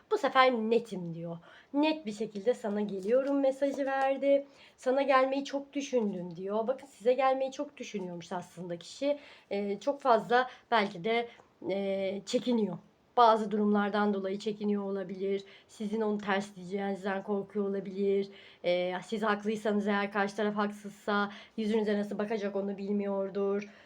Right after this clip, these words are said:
Birazcık çünkü "Benim yalnız kalmaya ihtiyacım var," dedi. Burada kafasını toplamak istemiş. Belki aradaki mesafe o yüzden açılmış olabilir.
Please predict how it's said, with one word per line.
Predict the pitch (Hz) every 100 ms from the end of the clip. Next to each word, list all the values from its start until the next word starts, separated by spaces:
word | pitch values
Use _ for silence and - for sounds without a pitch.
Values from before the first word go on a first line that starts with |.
| _
Birazcık | 233 226 220 202 208
çünkü | 220 220 208
"Benim | 220 220
yalnız | 220 220 214
kalmaya | - 220 220 220
ihtiyacım | 226 214 220 202 202 185 208 196
var," | 185 180
dedi. | 175 170 208 220 233 - -
Burada | 240 233 226
kafasını | 240 233 240
toplamak | 240 233 214 208
istemiş. | - - 214 208
Belki | 208 202 -
aradaki | 208 202 208 220
mesafe | 208 208 202 202 220
o | 214 226
yüzden | 190 196
açılmış | 185 - 185 170 190
olabilir. | 185 180 185 240